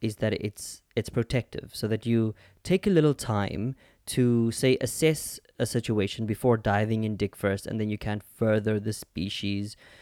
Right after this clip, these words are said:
because, well, now you're a Ken doll, or you look like a Ken doll, after the piranhas have gotten hold of you. Uh, I should have used a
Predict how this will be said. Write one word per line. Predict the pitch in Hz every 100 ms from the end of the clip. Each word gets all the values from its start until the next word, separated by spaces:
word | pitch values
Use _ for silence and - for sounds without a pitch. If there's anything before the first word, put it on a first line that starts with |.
| -
because, | 120 113 117 110
well, | 113 113
now | 110 110
you're | 110 110
a |
Ken | - - 120 113
doll, | 85 - 120 135 -
or | 104
you | 101
look | 101
like | 101 104
a |
Ken | - 101
doll, | 95 90 - - - -
after | 113 107 113
the | 107
piranhas | - 110 107 107 107 104
have | 110 98
gotten | 101 104
hold | 123 120
of | 101
you. | - 110 _ _ _ _ _ _ _ - 87
Uh, | 92 80
I |
should | 95 -
have | 95
used | 90 90 -
a | 87